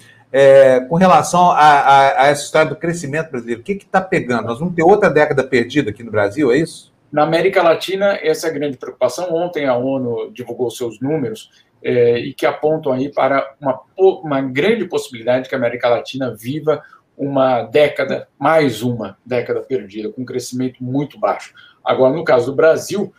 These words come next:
Speaker 2: fica muito explícito que até o final do governo Bolsonaro, o Brasil vai com-,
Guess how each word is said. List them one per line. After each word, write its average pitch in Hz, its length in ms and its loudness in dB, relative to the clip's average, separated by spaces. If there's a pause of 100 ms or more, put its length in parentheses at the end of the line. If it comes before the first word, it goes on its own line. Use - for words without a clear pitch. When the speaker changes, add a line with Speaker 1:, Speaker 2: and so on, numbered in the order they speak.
(280)
Speaker 2:
fica 117 360 -4
muito 123 400 -4
explícito - 560 -8 (100)
que - 80 -6
até 117 200 -4
o 131 80 -2
final 135 500 0
do 214 60 -6
governo 151 320 -2
Bolsonaro, 131 640 -4
o - 20 -8
Brasil 131 340 -2
vai 131 160 -2
com-, 135 200 -8